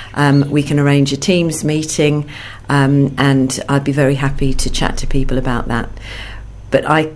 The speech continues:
I can confidently reassure everybody that participation in the scheme will have, uh, only positive effects and not negative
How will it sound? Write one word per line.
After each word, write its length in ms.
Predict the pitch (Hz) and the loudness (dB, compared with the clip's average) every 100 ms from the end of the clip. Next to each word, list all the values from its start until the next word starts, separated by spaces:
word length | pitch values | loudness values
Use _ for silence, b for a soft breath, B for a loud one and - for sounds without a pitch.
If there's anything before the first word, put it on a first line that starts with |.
| - | -10
I 140 | - 143 | -4 -2
can 580 | 143 180 175 160 - - - - - - | -2 0 0 0 -4 -8 -16 -16 -14 -6
confidently 1040 | - 196 - - - 151 127 139 147 143 | 0 0 0 -2 0 0 0 2 2 2
reassure 520 | 147 151 147 147 143 | 2 0 0 0 0
everybody 760 | - 143 139 139 123 - - 143 B B B | 0 -2 -2 -2 -4 -4 -6 -8 B B B
that 160 | - | -4
participation 1040 | - 147 143 - - - 180 160 - 143 143 143 | 0 -2 0 -2 -2 -4 -2 0 0 -2 -2 0
in 180 | 156 | 0
the 80 | 151 | 0
scheme 640 | 143 - 143 131 117 131 131 B B B B B B - | -2 -2 0 0 0 -4 -6 B B B B B B 0
will 200 | 151 147 | 2 4
have, 440 | 147 143 135 - - - | 4 2 0 -4 -8 -2
uh, 320 | 139 139 - | 2 2 2
only 580 | 170 170 170 160 160 151 | 2 2 2 2 2 0
positive 760 | - 160 156 139 147 135 - - - - | -2 -2 -2 -2 0 0 -2 -12 -12 -10
effects 680 | 143 143 135 - - - - - | -4 0 0 -2 -10 -10 -12 -2
and 280 | 135 131 143 | 0 0 0
not 320 | 139 - - | 0 -2 -2
negative 600 | 139 139 135 104 95 - | 0 0 -2 -4 -4 -6